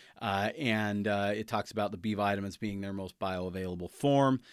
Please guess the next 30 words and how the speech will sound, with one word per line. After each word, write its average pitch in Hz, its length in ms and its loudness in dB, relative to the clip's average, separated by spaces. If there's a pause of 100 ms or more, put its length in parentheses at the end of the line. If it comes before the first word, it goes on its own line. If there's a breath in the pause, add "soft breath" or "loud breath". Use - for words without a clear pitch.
(180 loud breath)
uh, 92 200 -2
vitamin 95 400 -2
D 92 200 -8
three, 120 720 2
two 110 180 -2
thousand 101 380 0
units 98 300 0
per - 240 -4
dose, 98 480 -4 (260 loud breath)
uh, 98 240 -2
a, 101 360 -4
a 98 40 -8 (260)
blend 120 540 2
of 95 80 0
vitamin 101 420 2
K, 107 400 2
K 101 260 -2
one, 107 340 0
and 92 100 -6
K 104 180 -4
two 110 300 0
from 98 220 -6
a - 20 -8
couple 101 300 -6
of 95 40 -6
different, 95 260 -10 (200)
uh, 95 140 -6
several 123 320 0
different 90 260 -8
sources, 107 420 -8